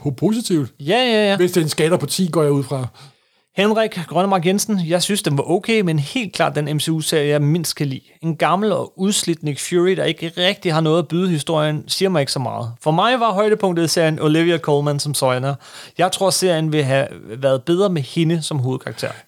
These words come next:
Speaker 1: Et hundrede procent sikkert.
Speaker 2: Men hun ser jo heldigvis også ud til at fortsætte. Sammen med den her Super Skrull.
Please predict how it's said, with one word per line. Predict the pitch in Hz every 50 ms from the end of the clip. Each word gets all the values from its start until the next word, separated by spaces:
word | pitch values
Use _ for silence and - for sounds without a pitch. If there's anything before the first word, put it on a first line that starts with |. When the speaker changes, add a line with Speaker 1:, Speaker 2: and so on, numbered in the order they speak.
| _ _ -
Speaker 1:
Et | - 190 180 - -
hundrede | 139 147 147 147 147
procent | 139 - - 131 - - 131 110 -
sikkert. | - 107 104 95 95 95
Speaker 2:
Men | 165 175
hun | 180 170 170
ser | 160 170 170
jo | 165
heldigvis | 147 180 233 254 247 226 196
også | 208 202 190 220
ud | 214
til | 185 -
at | 185 175
fortsætte. | - 180 190 226 - - 165 135 139 123 _ _ _ _ _ _ _
Sammen | - - - - - 180 226 254 269 269 262 226 175 196
med | 202 202
den | 185 - 220 220
her | 233 247 220
Super | - - - 302 294 - 208
Skrull. | - - - 156 139 139 131